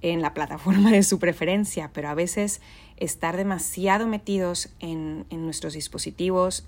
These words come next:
específicamente en las redes sociales, donde podemos ver lo que otros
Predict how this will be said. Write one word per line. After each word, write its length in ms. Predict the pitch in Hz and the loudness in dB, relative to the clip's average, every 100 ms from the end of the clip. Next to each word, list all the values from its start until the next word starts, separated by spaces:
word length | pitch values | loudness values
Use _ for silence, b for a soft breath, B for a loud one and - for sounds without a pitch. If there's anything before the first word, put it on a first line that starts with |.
| - | -12
específicamente 800 | - - - - - 165 165 156 | -10 -8 -10 -8 -6 -4 -4 -4
en 80 | |
las 100 | 151 | -6
redes 220 | 156 156 151 | -4 -4 -4
sociales, 360 | - 170 170 | -4 -2 -2
donde 200 | 151 147 | -2 -8
podemos 560 | - 143 147 156 156 151 | -10 -8 -4 -4 -4 -2
ver 220 | 170 170 | 0 0
lo 200 | 151 147 | -4 -6
que 140 | 151 | -8
otros 440 | 147 151 156 160 | -6 -6 -6 -6